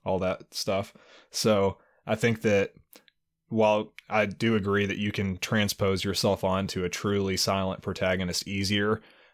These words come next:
I think that depending on how they build their world,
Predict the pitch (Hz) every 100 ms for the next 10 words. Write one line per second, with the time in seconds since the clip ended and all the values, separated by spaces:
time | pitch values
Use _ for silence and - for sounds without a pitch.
0 | - 92 113 110 110 98 92 - _ _
1 | - 104 - 110 107 98 104 104 98 92
2 | 87 95 87 - 104 101 92 92 92 92
3 | 87 87 92 95 98 98 101